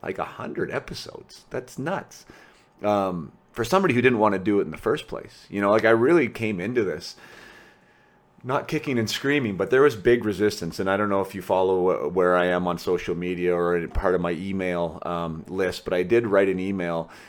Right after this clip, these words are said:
uh, the other day and had a post just sort of about the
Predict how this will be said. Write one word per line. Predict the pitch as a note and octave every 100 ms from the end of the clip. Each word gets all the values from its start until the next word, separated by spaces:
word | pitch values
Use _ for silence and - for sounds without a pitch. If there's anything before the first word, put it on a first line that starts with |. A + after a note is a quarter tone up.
| - -
uh, | F2+ F2+
the | F2 F#2+
other | F#2 F2+
day | F2 F2+
and | F2
had | F2+
a |
post | E2+ G#2+ G#2 -
just | - F2 - - -
sort | - A2 D3
of | A2
about | F2+ F2+ F2
the | F2+ F2 E2